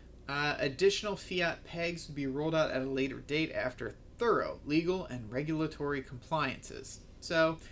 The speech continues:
all right, we won't do it all at once, but we'll kinda just step by step, we'll ease you into it. Uh, meanwhile, a report added that some Libra members, in, such as Spotify and Uber, may onboard the currency as a payment method to their platforms as well,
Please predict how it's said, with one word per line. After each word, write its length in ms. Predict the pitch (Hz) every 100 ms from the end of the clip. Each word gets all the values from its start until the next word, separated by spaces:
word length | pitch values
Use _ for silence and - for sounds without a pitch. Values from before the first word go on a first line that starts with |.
| - -
all 80 | 139
right, 60 |
we 80 | 160
won't 220 | 165 180
do 140 | 185 175
it 80 |
all 160 | 165 165
at 120 | 156
once, 360 | 139 131 131 -
but 160 | -
we'll 120 | 139 -
kinda 340 | 180 175 127 -
just 220 | - 165 -
step 340 | - 180 -
by 160 | 139 135
step, 280 | - 104 -
we'll 200 | 131 127
ease 720 | 160 170 170 165 160 151 131
you 180 | 135 127
into 360 | 120 120 - 107
it. 160 | - - - - - - - - 151
Uh, 180 | 156 165
meanwhile, 680 | 180 196 175 165 190 214
a 100 | 156
report 560 | 139 135 - - 185 -
added 380 | 143 147 180 170
that 180 | 135 -
some 360 | 160 165 151
Libra 340 | 131 147 147 123
members, 580 | 135 156 131 165 190 -
in, 280 | 135 143 131
such 300 | - 139 -
as 280 | 143 131 -
Spotify 840 | - 139 135 135 127 123 160 147
and 140 | 123 -
Uber, 360 | 180 143 185 - - - -
may 380 | 165 180 202 220
onboard 580 | - 175 190 165 180 165
the 60 |
currency 640 | 160 165 160 160 175 170 160
as 100 | 139
a 60 |
payment 360 | 135 - 160 151
method 400 | 135 151 170 160
to 120 | -
their 180 | 123 143
platforms 640 | 160 - 120 - 135 127
as 180 | - -
well, 340 | 139 160 180